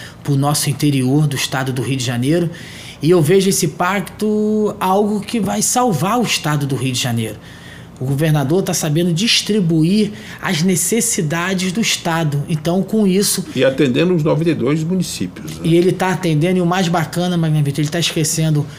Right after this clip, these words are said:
Speaker 1: cor partidária, tá esquecendo, é, se, se a pessoa votou no A ou no B.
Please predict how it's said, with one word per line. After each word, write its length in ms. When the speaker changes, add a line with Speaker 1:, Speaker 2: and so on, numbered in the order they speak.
Speaker 1:
cor 220
partidária, 880
tá 140
esquecendo, 960
é, 300
se, 400
se 280
a 60
pessoa 360
votou 320
no 220
A 140
ou 60
no 160
B. 240